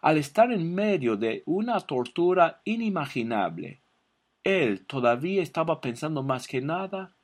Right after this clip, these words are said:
en otros. Tomamos mensajes del libro de Juan los lunes a jueves y estamos en Juan capítulo diecinueve,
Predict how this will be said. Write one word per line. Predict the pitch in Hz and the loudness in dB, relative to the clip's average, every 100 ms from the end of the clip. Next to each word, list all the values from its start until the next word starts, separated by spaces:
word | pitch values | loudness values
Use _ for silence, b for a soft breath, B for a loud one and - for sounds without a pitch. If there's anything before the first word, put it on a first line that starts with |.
| - | -10
en | 147 - | -10 -2
otros. | 139 131 123 120 - - _ _ _ _ _ _ _ _ _ _ - | 0 0 -2 -12 -14 -20 _ _ _ _ _ _ _ _ _ _ -6
Tomamos | 214 254 262 160 | -2 0 0 -2
mensajes | 123 113 107 151 139 131 104 | -2 -4 0 6 6 4 -4
del | 104 101 | -2 0
libro | 123 135 | 0 0
de | 117 | -2
Juan | - 139 131 92 90 | -2 4 4 4 0
los | 92 98 | -10 -6
lunes | 101 117 123 123 - | 0 0 -2 -8 -6
a | 101 | -4
jueves | 107 95 95 120 156 - _ _ _ _ | 0 2 2 0 -4 -10 _ _ _ _
y | - | 0
estamos | 156 - 175 196 | 0 0 -2 -2
en | 175 | -6
Juan | 143 160 170 185 | -2 0 2 0
capítulo | 175 139 131 139 160 | -6 -8 -8 -4 -2
diecinueve, | 135 110 - 151 185 196 104 95 | -2 -4 -4 -4 -2 0 -2 -4